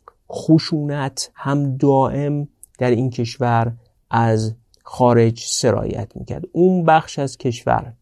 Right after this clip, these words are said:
که درگیر بی‌ثباتیه و بی‌ثباتی همسایه‌هاش هم بهش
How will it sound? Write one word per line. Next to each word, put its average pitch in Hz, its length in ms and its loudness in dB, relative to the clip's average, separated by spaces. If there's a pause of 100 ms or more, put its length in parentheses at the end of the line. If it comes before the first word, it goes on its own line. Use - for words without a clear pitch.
(100)
که 165 140 4
درگیر 160 560 4
بی‌ثباتیه 113 1200 0
و 110 320 0 (760)
بی‌ثباتی 127 500 2
همسایه‌هاش 120 840 -2
هم 113 240 -2
بهش 110 460 -4